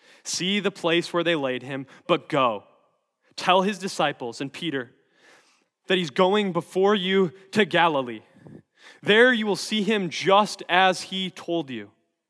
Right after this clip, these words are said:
And they went out and fled from the tomb, for trembling and astonishment had seized them. And they said nothing to anyone, for they were afraid.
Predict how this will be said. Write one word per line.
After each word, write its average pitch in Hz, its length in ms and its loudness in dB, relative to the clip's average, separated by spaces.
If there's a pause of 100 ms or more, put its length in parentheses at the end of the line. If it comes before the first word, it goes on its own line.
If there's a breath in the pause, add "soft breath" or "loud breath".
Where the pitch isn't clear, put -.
(1120 loud breath)
And 208 100 2
they 202 80 4
went 196 300 2
out 208 220 0
and 196 140 0
fled 196 440 0
from 214 160 -4
the 190 80 -2
tomb, 202 340 -2
for 202 160 -6
trembling 208 720 -2 (280 soft breath)
and 202 120 2
astonishment 190 880 0 (680)
had 196 180 0
seized 202 380 -4
them. 131 280 -2 (840)
And 196 100 -2
they 202 80 4
said 196 200 0
nothing 196 560 0 (320 soft breath)
to 185 200 0
anyone, 160 580 0 (1040)
for 170 140 -4
they 165 140 0
were 156 180 -2
afraid. 110 360 -12